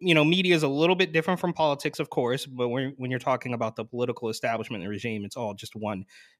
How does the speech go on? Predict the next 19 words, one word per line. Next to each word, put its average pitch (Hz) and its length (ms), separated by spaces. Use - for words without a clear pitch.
disgusting, 113 600
incestuous 113 640
family. 113 540
Literally, 131 440
you 135 180
can 127 140
see 139 100
the 113 100
meme 135 240
floating 127 260
around 123 180
of 120 60
all 120 120
the 120 60
people 127 260
who 127 100
are 110 80
married 117 480
and 98 160